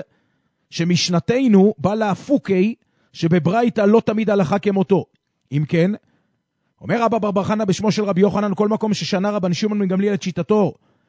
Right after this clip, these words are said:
במשניות וחלק בהם על חכמים, הלכה כמותו, חוץ משלוש משניות, ערב וצידן וראיה אחרונה. ערב זה במסכת בבא בתרא דף קע"ג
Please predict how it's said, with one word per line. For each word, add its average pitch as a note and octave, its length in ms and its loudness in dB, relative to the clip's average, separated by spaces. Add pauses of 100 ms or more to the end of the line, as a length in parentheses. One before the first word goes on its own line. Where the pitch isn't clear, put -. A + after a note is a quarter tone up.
(120)
במשניות G3 760 0
וחלק F#3 340 -4
בהם G3+ 200 -2
על F#3 80 -2
חכמים, F3+ 440 -2
הלכה F#3 260 -2
כמותו, F3 500 0
חוץ G#3+ 280 -2
משלוש G#3 440 -2
משניות, F#3+ 600 -2 (640)
ערב E3+ 420 2 (440)
וצידן F#3 840 2 (800)
וראיה G#3 600 2
אחרונה. F3 460 2 (1160)
ערב F#3+ 360 2
זה F#3 100 2
במסכת F#3+ 440 -2
בבא F3+ 180 0
בתרא F#3+ 260 -2
דף F3+ 220 -6
קע"ג G3+ 560 0